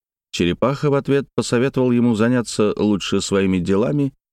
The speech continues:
и выразил радость от того, что прошедшая ночь стала самым волнующим событием с тех пор, как он вместе с ныне покойной женой Энн прыгал с парашютом,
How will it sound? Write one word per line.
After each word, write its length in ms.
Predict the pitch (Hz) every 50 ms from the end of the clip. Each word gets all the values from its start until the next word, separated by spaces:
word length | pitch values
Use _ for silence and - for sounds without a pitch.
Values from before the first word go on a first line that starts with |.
| _ _ _
и 120 | - 85 92
выразил 480 | 120 165 180 175 156 156 165 160 151
радость 400 | 156 180 170 147 156 143 - -
от 160 | 143 131 -
того, 240 | - 135 135 151 156
что 260 | - - - 143 131
прошедшая 720 | 110 - 117 120 113 - - 139 131 110 - - - 110 107
ночь 280 | 107 120 131 117 - -
стала 340 | - - 101 101 101 95 87
самым 400 | - - 117 107 101 95 90 82
волнующим 640 | 95 101 101 98 107 107 104 90 - - 98 95
событием 520 | - - 98 95 101 110 104 - 90 92 87
с 80 | -
тех 260 | - 90 87 - - _
пор, 180 | 127 123 113
как 220 | - 98 98 - 107
он 120 | 98 90
вместе 480 | 85 85 87 87 80 - - - 80 76
с 140 | - -
ныне 280 | - 76 71 69 67 65
покойной 500 | - 71 67 67 - 82 71 64 69 65
женой 420 | 62 64 73 73 73 71 67 - - _
Энн 300 | - 110 123 123 123 123 - _ _ _ _ _ _ _ _ _
прыгал 380 | 127 143 147 123 107 117 113 107
с 80 | -
парашютом, 800 | - - 117 113 107 98 - - - - - - - - - -